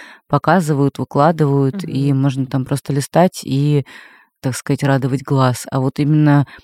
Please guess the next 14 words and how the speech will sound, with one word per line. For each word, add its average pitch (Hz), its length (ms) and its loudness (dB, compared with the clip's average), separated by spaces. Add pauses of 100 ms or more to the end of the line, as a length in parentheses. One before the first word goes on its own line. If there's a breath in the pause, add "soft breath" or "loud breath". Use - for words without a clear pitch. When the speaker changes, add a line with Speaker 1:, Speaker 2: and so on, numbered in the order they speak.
(200)
Speaker 1:
общение 156 480 2
со 151 140 -2
смыслами, 165 580 0
оно, 143 200 2
конечно, 139 720 0 (320 soft breath)
требует 147 360 -2
какого-то - 500 -2
смелого 120 480 0
высказывания. 131 800 -2
Speaker 2:
Да. 175 320 -10
Speaker 1:
И 147 80 -2
когда 143 300 0
его 147 160 4
нет, 170 300 4